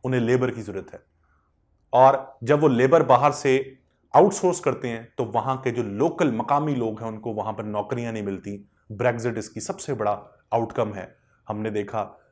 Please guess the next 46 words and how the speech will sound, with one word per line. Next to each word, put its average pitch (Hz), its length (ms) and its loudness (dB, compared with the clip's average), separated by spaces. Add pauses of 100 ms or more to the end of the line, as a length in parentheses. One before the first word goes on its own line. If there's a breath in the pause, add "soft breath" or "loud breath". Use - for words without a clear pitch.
(100)
ब्रिटेन 117 380 -2
यूरोपियन 123 420 0
यूनियन 117 280 -4
से 120 140 -10
सिर्फ 214 340 -2
इस 180 180 -6
बात 131 160 4
पे 127 120 -4
एग्जिट 113 300 -4
हो 101 100 -2
गया 98 160 -4
कि - 280 -12
बाहर 117 300 0
के 127 120 -6
मुल्कों 117 340 -6
से 113 120 -10
जो 110 80 -6
लोग 113 360 2
हमारे 110 280 -2
मुल्क 110 280 -4
में 113 80 -6
नौकरियां 131 380 -2
करने 113 220 -6
आ 101 140 -2
रहे 101 120 -6
हैं, 98 140 -12 (400 soft breath)
उनसे 147 340 -2
हमारे 117 380 2
अपने 123 240 -2
लोगों 104 200 -4
को 107 80 -8
नौकरियां 101 380 -8
नहीं 101 80 -10
मिल 90 120 -14
रही। 82 140 -20 (800)
तो 110 60 -10
मर्केंटिलिज्म 151 680 0
कहती 127 280 -2
है 127 60 -2
कि 127 60 -6
आप 120 200 0
अपने 120 200 -10
लोगों 107 200 -6
को 113 80 -6
नौकरियां 107 460 -6
दें, 95 100 -10